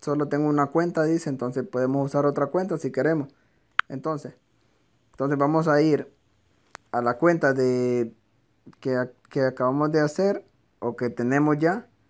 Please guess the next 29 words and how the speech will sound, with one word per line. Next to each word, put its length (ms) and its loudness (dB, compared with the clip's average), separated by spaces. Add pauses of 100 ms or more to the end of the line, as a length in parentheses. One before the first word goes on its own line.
(220)
y 60 -8
vamos 300 0
a 60 4
darle 200 4
suscribirse, 640 0
entonces 260 -2
le 60 0
damos 300 0
a 20 0
acceder. 480 0 (1700)
Entonces 480 0 (240)
aquí 240 -4
ponemos 360 0
la 140 2
contraseña 720 -2
que 100 -8
vamos 280 2
a 20 0
utilizar 560 -8 (720)
o 220 -2
la 240 0
que 80 -2
tenemos. 560 -2 (960)
Entonces 380 -6
le 100 0
damos 520 -4 (120)
siguiente. 720 -8 (640)
Una 240 -4
vez, 380 0